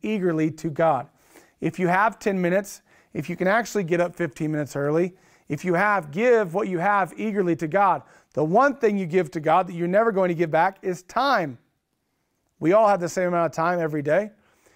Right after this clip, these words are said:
When you give God time, he gives back. But you have to give it eagerly, not,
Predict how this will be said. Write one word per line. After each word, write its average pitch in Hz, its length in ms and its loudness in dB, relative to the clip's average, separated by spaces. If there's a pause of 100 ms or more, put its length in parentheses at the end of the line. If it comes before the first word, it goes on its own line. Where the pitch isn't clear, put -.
(180)
When 143 160 -2
you 175 120 2
give 185 420 2
God 175 400 2
time, 160 440 -4 (100)
he 190 200 -4
gives 160 340 -4
back. 175 340 0
But 160 80 -10
you 151 100 -2
have 196 180 2
to 202 80 -8
give 175 160 0
it 180 80 -4
eagerly, 180 340 -2
not, 185 360 0